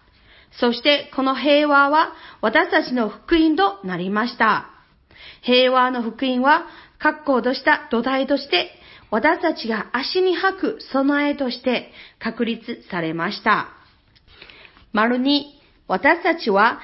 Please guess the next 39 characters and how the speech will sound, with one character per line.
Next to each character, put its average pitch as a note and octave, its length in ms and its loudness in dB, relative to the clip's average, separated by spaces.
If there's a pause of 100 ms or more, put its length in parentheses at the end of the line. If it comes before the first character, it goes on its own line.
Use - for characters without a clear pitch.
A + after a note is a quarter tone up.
(180)
平 E4+ 360 4
和 D#4+ 220 4
の D#4 140 0
中 D4+ 300 -4
で C#4 340 -4
立 F4 240 -2
つ - 40 -16
こ D#4+ 140 0
と A#3 140 0
に E3 160 -2
よ A#3+ 120 2
っ - 140 -6
て、 - 320 -2 (320)
霊 D#4 220 4
的 D4+ 480 -2
戦 A3+ 380 0
い A#3+ 100 2
を D#4 200 -2
戦 F#3+ 380 -6
い D3+ 80 -6
ま E3+ 180 -4
す。 F3+ 280 -2 (580)
も B3 140 4
し B3 380 -2
私 A3+ 320 -2
た B3 120 -4
ち - 160 -8
が、 A3 260 0 (280)
私 C#4+ 340 2
た D4+ 120 0
ち - 180 -14
と C4+ 320 -2
神 E4+ 520 2 (160)
と B3+ 120 0
の D#4+ 260 2
間 B3+ 300 -2
の A#3+ 140 -4
平 A3 340 0
和、 G#3 340 0